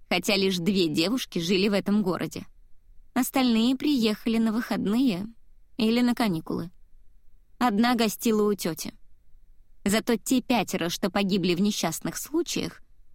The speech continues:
умерли в разных концах страны. Видимо, убийце лень было самому мотаться по всему Харлеру. Вот он и попросил черного друга подсобить.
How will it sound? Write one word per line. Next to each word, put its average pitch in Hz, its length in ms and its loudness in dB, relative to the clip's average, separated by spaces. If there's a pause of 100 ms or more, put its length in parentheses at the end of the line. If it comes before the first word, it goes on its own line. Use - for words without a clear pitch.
умерли 302 440 2
в 247 80 0
разных 214 400 0
концах 208 400 -2
страны. - 460 -2 (880)
Видимо, 285 560 2
убийце 247 560 0
лень 302 260 2
было 220 220 2
самому 233 460 2
мотаться 170 520 -2
по - 140 -4
всему 170 340 -2
Харлеру. 165 560 -4 (400)
Вот 339 260 0
он 349 120 2
и 277 60 4
попросил 226 500 -2
черного 185 480 0
друга 254 320 0
подсобить. - 640 -4